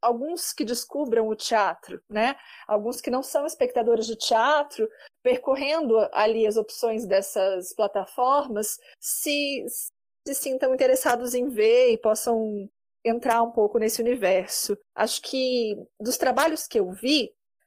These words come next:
talvez o da Grace seja o que mais deliberadamente joga com isso, né? Joga com a questão de uma perpetuação da perturbação do teatro, né? Como é que a perturbação do teatro reverbera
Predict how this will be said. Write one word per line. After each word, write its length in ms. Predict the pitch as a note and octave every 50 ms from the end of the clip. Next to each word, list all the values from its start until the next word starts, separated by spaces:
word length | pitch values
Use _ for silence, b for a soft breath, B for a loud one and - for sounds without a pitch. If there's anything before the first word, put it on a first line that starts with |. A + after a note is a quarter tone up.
| _ -
talvez 240 | - A3+ B3 D4 D#4
o 60 | D4+
da 100 | C4 C4
Grace 400 | B3 A3+ B3 B3 C4 D4+ - -
seja 240 | D4+ - D#4 C#4+ C#4+
o 40 | D4
que 200 | - - C#4+ C#4 - -
mais 280 | C#4 C#4 C#4 D4 F4 -
deliberadamente 840 | A#3 C4+ D4 D#4 E4+ E4 D#4 D#4 D#4 D4 D4 C#4 C#4 C#4+ - D#4
joga 460 | C#4 C4 C4 C4 C#4 D4+ D4 B3 A3+
com 180 | A#3 - A3+ A3
isso, 340 | G#3 F#3+ F#3 F#3 - - G#3+
né? 380 | A3 A3+ A#3 A#3 G#3+ F#3+ - - - - - - - F#3+
Joga 300 | G#3 A#3 A3+ A#3+ B3+ B3+
com 120 | B3+ -
a 80 | B3+ B3
questão 600 | B3+ - B3 B3 - - B3 A#3 A#3+ B3 C#4 - _ _ -
de 120 | G#3 G#3
uma 140 | A3 A#3+ A#3
perpetuação 960 | A#3 C4 D4 - - C4 C4 C4 C4+ B3 A#3+ - - - - C4+ C4+ D4+ D4+
da 80 | C4 B3+
perturbação 880 | - - A#3+ C4 - - - A#3 F#3+ G#3+ G#3+ G#3+ - - - A3+ G#3+
do 80 | G3+ G3
teatro, 480 | - - - G3 F3+ - - - - G3+
né? 160 | G#3+ A3+ A#3 A#3 -
Como 160 | - G#3+ G#3+
é 40 | G#3+
que 100 | - A#3+
a 60 | A3+
perturbação 720 | A#3 - B3 A3+ B3+ - A#3+ A3+ G3 A3+ A3 A3 - A#3
do 80 | A3 A3+
teatro 320 | A3+ - A3+ A3 A3 A3+
reverbera 760 | - A#3+ G#3 G#3+ A3+ A3+ A#3+ G#3 G#3 A3 A3 A3+ A#3 A#3 A#3+